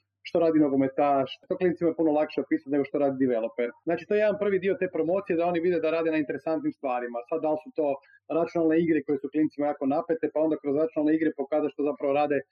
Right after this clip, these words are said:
developeri je sigurno uvijek jako fora. A, drugi, dru-, drugi dio gdje oni se mogu jako uključiti i pomoći, to je svakako u organizaciji, e, projektne nastave i praksi.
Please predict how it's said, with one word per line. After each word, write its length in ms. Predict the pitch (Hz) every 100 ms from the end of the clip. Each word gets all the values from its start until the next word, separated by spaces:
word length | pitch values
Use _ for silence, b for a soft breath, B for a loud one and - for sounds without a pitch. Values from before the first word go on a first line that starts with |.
| b b _ 139
developeri 480 | 143 170 170 170 156
je 120 | 143
sigurno 260 | 180 165 160
uvijek 240 | 160 151 -
jako 240 | 147 143 131
fora. 200 | 127 117 - _ _ _ _ _ _ 151
A, 100 | 156 165 160 160 160 - 151 139
drugi, 240 | 220 233 170
dru-, 200 | 185 196 156
drugi 240 | 220 226 185
dio 120 | 220 185
gdje 180 | 160 196
oni 120 | 190
se 120 | -
mogu 200 | 185 175
jako 220 | 185 185
uključiti 300 | - 190 -
i 80 | 151 175
pomoći, 280 | 190 180 -
to 80 |
je 100 | 165
svakako 320 | - 185 165 175
u 80 | 165
organizaciji, 680 | 156 156 147 170 165 170 160
e, 60 | 151 _ _ _ _ _ 156 156 156 151
projektne 380 | - 180 170 156
nastave 440 | 151 180 - 170 160
i 80 |
praksi. 400 | - 127 - -